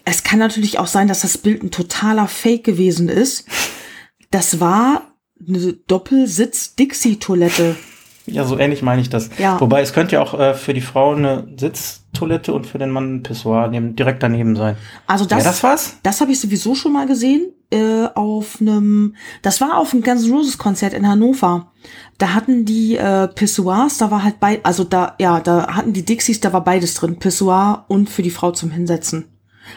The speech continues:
Speaker 1: Aber das Klo an sich ist zu klein, dass da zwei Leute drauf passen.
Speaker 2: Ja, aber das, das ist dann ja auch so gedacht, das gibt's ja
Speaker 1: Ja,
Speaker 2: auch.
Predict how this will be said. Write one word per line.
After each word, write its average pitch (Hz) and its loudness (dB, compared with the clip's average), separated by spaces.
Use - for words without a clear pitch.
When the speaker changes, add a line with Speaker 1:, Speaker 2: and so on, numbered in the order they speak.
Speaker 1:
Aber 180 2
das 180 0
Klo 240 2
an 185 0
sich 190 -4
ist - -2
zu - -2
klein, 202 0
dass 175 -2
da 175 -2
zwei 175 0
Leute 180 0
drauf 175 -4
passen. - -4
Speaker 2:
Ja, 107 0
aber 107 0
das, 110 -4
das 107 -6
ist - -6
dann 131 2
ja 139 4
auch 110 -2
so 131 -2
gedacht, 120 0
das - -14
gibt's - -4
ja 175 2
Speaker 1:
Ja, 165 0
Speaker 2:
auch. - -16